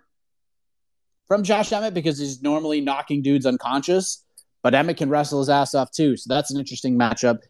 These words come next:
You can even do the winner of that fight. Just depends on how much you wanna push him. I know he called out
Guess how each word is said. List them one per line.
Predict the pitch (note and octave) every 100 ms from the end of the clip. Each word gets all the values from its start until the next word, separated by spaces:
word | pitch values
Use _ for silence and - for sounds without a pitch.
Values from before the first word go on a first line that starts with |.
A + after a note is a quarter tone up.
| _
You | C#3+
can | C#3+
even | E3+ E3
do | D3+
the | C3+
winner | A#2 C3 C#3
of |
that | C#3 C3+
fight. | - C#3+ C#3+ - _ -
Just | D3+
depends | C#3+ C#3 B2
on | B2
how | B2+ B2
much | B2 A#2+
you | A#2
wanna | A2+
push | G2+ C3+ -
him. | B2+ B2+ -
I | - A#2+
know | B2+
he |
called | B2 C3
out | B2